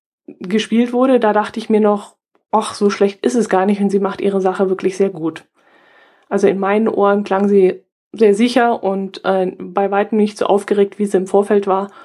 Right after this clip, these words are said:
Und, äh, es gab weitaus schlechtere Lieder, sehr viele schlechtere Lieder,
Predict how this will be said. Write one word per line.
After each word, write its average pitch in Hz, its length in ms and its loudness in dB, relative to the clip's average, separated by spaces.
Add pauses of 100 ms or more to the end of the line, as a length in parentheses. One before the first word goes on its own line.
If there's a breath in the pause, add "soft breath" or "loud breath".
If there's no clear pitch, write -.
(640 loud breath)
Und, 202 480 2
äh, 190 240 0
es 196 120 -8
gab 196 180 0
weitaus 202 520 -2
schlechtere 240 840 0
Lieder, 214 500 0 (220)
sehr 226 240 2
viele 240 260 -2
schlechtere 208 460 -2
Lieder, 196 340 0